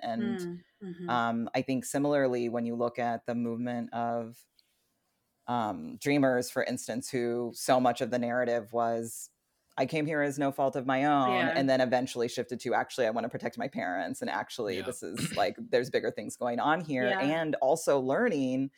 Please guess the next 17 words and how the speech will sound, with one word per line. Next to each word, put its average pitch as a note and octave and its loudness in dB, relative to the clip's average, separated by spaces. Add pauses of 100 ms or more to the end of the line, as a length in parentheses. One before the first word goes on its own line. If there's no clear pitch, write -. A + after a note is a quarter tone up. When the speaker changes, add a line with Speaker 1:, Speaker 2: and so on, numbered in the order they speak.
(140)
Speaker 1:
I D#3 2
think E3+ 0
there's E3 2
all C#3 4
this, D3 0 (680)
the C3+ 4
immigrant D#3+ 2
rights B2 2
movement, A#2+ 0 (100)
at B2+ 2
least D3 -2
the D3 2
folks A#2+ -2
who B2 -2
work A#2 -2
on B2 0
enforcement, B2 -2